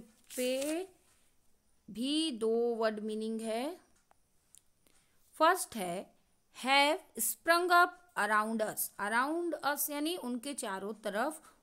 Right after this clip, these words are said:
उगना। देखिए have grown around us, उन, हमारे चारों तरफ उगना। नेक्स्ट है dead away। dead away, faded away यानी कि मरकर चले जाना, मर जाना।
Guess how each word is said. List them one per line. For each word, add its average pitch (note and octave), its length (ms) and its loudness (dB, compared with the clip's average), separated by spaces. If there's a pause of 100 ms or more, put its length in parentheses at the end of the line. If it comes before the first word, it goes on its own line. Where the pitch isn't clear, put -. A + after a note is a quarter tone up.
उगना। A#3 260 -6
देखिए C4+ 400 -4
have C4 360 -2
grown B3+ 420 -2
around A3 420 -2
us, C#4+ 320 -2 (180)
उन, A3+ 180 -6 (560)
हमारे A#3+ 420 0
चारों A3 460 0 (380)
तरफ A3 460 -2
उगना। G3 400 -10 (360)
नेक्स्ट C4+ 480 -4
है F#4+ 140 0 (540)
dead C4+ 400 2
away। F3 240 -4
dead A#3+ 260 -4
away, D#4+ 220 0 (140)
faded C#4 340 0
away E4 340 0
यानी A#3 240 -2
कि D4+ 260 -4 (360)
मरकर B3+ 420 -2 (100)
चले G#3 280 -4
जाना, G3 360 -6
मर A3 200 -4
जाना। E3+ 400 -6